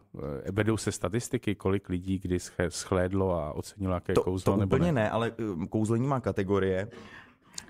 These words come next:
Speaker 2: a ty kategorie jsou rozdělený vlastně jako soutěžní kategorie, jsou, eh, manipulace, mikromagie, iluze,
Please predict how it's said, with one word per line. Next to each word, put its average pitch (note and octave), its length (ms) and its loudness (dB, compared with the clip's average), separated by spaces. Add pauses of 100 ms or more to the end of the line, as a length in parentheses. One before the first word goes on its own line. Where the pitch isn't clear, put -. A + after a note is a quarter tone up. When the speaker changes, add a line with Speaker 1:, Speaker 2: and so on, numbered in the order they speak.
Speaker 2:
a G#2 360 4 (180)
ty G2+ 100 -6
kategorie G#2 640 0
jsou F2+ 640 0
rozdělený G2 640 2
vlastně G2+ 280 0
jako F#2+ 160 -2
soutěžní G2+ 460 2
kategorie, G2 520 2 (340)
jsou, E2 460 -2 (100)
eh, E2+ 120 -4
manipulace, F#2 1160 0
mikromagie, F#2 1000 2
iluze, F2+ 760 2